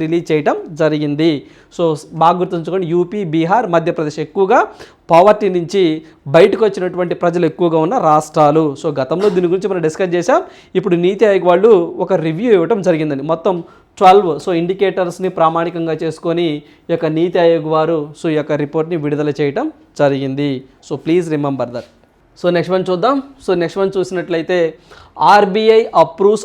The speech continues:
appointment of, uh, ప్రవీణ్ అచ్యుతన్ కుట్టి as M D and C E O of డీసీబీ బ్యాంక్. So మనకి డీసీబీ బ్యాంకుకి సంబంధించి ఎండీ and సీఈఓగా ఒక వ్యక్తి రాబోతా ఉన్నారండి. ఎవరు సార్ అతను అంటే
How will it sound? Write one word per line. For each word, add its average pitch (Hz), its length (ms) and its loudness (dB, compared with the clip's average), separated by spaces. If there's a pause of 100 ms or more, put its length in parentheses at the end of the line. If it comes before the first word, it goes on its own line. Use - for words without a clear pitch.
(120)
appointment 190 640 0 (120)
of, 170 100 0 (160)
uh, 143 60 0 (140)
ప్రవీణ్ 185 420 2 (520)
అచ్యుతన్ 202 500 -2 (120)
కుట్టి 165 320 0 (300)
as 160 100 0 (260)
M 180 120 -4
D 208 140 4
and 185 100 -2 (100)
C 180 180 -6
E 180 120 4
O - 60 4
of 247 80 -4 (160)
డీసీబీ 170 440 0 (160)
బ్యాంక్. 151 240 2 (540)
So 185 60 -2 (100)
మనకి 160 260 0 (260)
డీసీబీ 190 680 -4 (220)
బ్యాంకుకి 175 460 0
సంబంధించి 160 580 -2 (540)
ఎండీ 196 220 0 (140)
and 185 100 0 (140)
సీఈఓగా 175 560 0
ఒక 151 100 -2 (100)
వ్యక్తి 156 300 0
రాబోతా 165 360 4 (100)
ఉన్నారండి. 131 340 -4 (140)
ఎవరు 190 240 0
సార్ 190 200 4
అతను 165 300 -4
అంటే 170 220 0